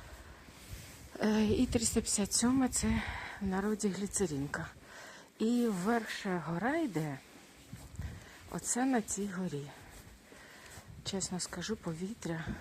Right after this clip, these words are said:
дуже відрізняється від того повітря, що коло базару,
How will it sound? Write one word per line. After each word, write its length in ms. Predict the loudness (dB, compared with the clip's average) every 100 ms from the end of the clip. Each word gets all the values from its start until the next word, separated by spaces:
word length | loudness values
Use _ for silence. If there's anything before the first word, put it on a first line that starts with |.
| -8
дуже 400 | -12 -8 -6 -4
відрізняється 1000 | -6 -2 0 2 2 0 0 0 0 -2 -4 -10 -20 -18 -18 -18 -20 -20 -20 -20 -20 -18 -18 -16 -18 -20 -20 -20 -20 -14
від 220 | -2 -2 -2 -10 -4
того 240 | -2 -2
повітря, 580 | -4 0 0 0 0 0
що 240 | -2 -4
коло 380 | -6 -6 -4 -6 -8 -16 -14 -14 -14 -12 -6
базару, 640 | -4 -2 -2 -2 0